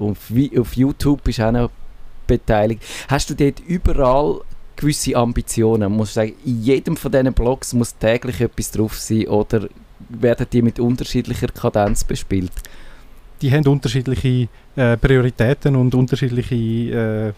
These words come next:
Speaker 2: wie sagt man dem, Frequenz, wie es, äh, befüllt werden.
Speaker 1: Aber
Speaker 2: Ja.
Speaker 1: Wir können sagen, ich habe in meinem Blog ganz viele unterschiedliche Kategorien. Wenn ich jetzt, äh, noch ein bisschen nerdiger wäre und ein bisschen mehr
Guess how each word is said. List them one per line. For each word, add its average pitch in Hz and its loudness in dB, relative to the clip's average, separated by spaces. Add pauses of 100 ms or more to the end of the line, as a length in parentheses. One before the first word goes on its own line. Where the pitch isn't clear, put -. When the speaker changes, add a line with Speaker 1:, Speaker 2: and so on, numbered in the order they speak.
Speaker 2:
wie 127 -8
sagt 113 -4
man 117 -4
dem, 104 0
Frequenz, 123 2
wie 131 0
es, - -6 (340)
äh, 131 2
befüllt 123 2
werden. 107 2 (500)
Speaker 1:
Aber - 4
Speaker 2:
Ja. - -14 (400)
Speaker 1:
Wir 127 2
können 120 2
sagen, 104 -2
ich 151 -4
habe 117 2 (100)
in 127 0
meinem 123 4
Blog 117 2
ganz 117 0
viele 120 0
unterschiedliche 127 -2
Kategorien. 110 0 (240)
Wenn 113 4
ich 120 0
jetzt, - 0
äh, 113 0 (420)
noch 131 4
ein - -2
bisschen 120 2
nerdiger 120 0
wäre 120 4
und 120 -2
ein - -4
bisschen 113 0
mehr 117 2